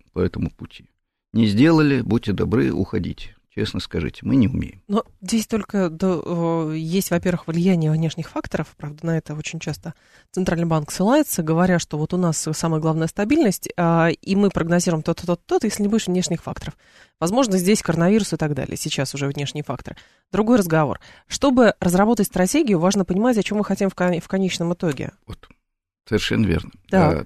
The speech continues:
Speaker 1: дальше вот, э, так, первое — это предпосылка,
Speaker 2: Да.
Speaker 1: да? То есть, э, нужно, чтобы был, была стратегия, кто-то за нее отвечал.
Speaker 2: Так.
Speaker 1: Там оговорки давайте еще раз обсудим.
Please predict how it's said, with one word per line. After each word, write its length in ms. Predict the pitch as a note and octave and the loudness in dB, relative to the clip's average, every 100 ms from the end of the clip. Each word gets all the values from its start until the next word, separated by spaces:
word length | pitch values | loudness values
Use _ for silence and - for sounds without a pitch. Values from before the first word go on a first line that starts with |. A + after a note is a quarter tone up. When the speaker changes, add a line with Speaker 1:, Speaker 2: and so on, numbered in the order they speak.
| - | -2
Speaker 1:
дальше 380 | C#3 - C3 A#2 | 0 0 2 4
вот, 280 | A2+ - | 2 0
э, 160 | A2 G#2+ | -6 -4
так, 200 | - G2+ | -2 -2
первое — 440 | - E3 D3 A#2+ A2 | 0 2 6 6 4
это 440 | - B2+ - A2+ | 4 0 0 -2
предпосылка, 720 | - A2+ - B2 - E2+ - | 0 -4 0 0 0 -2 0
Speaker 2:
Да. 140 | G#3+ F#3 | 4 4
Speaker 1:
да? 80 | C#3 | 4
То 160 | - | 0
есть, 320 | G#2+ - - A#2 | -4 -4 -4 0
э, 100 | G#2+ | 4
нужно, 300 | D3 C#3 A#2 | 4 4 2
чтобы 600 | - G#2 A2 G#2 G2+ G2 | 2 2 4 4 4 2
был, 340 | G2+ C3 G2 | 4 4 4
была 640 | F2+ F#2+ - - G#2+ C3+ G#2+ | 2 -4 -4 0 6 6 6
стратегия, 580 | - A2+ A2 F3 C3 G2+ | 4 0 2 2 4 2
кто-то 240 | C3+ A2 | 2 0
за 100 | G2 | 2
нее 160 | G2 G2+ | 4 2
отвечал. 440 | - G2 - - - - | 0 -4 -4 -8 -8 2
Speaker 2:
Так. 340 | C4+ F#3 - _ - _ | 4 4 2 _ -20 _
Speaker 1:
Там 180 | G#2+ F#2 | 0 2
оговорки 480 | G2+ C3 E3+ - | 6 6 4 2
давайте 400 | G#2 A2+ A#2+ - | 4 4 4 2
еще 200 | G#2 - G2+ | -2 0 -2
раз 160 | - | -2
обсудим. 360 | - - - | -8 -10 -12